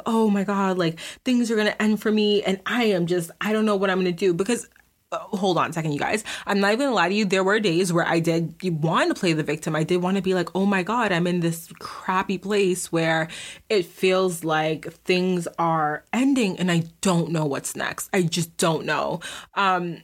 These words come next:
but then I really had to be like, "Girl, listen, like, listen, you figured this out before," right? Even in that place where it was, like, ten times worse comparatively for your life, you figured it out before and you made it work, and here's where you ended up.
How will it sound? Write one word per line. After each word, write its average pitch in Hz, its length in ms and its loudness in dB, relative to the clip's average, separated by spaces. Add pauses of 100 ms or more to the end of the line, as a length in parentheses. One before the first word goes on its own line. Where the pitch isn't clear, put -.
(120)
but 233 160 -2
then 269 100 2
I 320 60 2
really 339 240 2
had 311 140 0
to 311 60 -4
be 320 80 0
like, 311 140 0
"Girl, 392 180 2
listen, 427 880 2
like, 196 200 0
listen, 269 640 0
you 254 160 0
figured 269 480 -2
this 349 200 0
out 214 260 0
before," 233 840 -2
right? 190 300 2
Even 247 340 0
in 202 180 0
that 190 220 0
place 180 360 -2
where 160 100 -2
it 165 240 -6
was, 175 160 -10
like, 170 220 -4
ten 180 380 0
times 165 440 -6
worse 190 480 0
comparatively 170 640 -2
for 156 140 -6
your 151 160 -4
life, 208 640 -2
you 262 140 2
figured 294 420 0
it 262 80 -2
out 240 200 0
before 185 600 0
and 190 240 0
you 214 60 4
made 202 260 2
it 202 140 -2
work, 180 480 -2
and 180 160 0
here's 208 400 0
where 190 100 2
you 180 120 0
ended 165 280 0
up. - 320 -6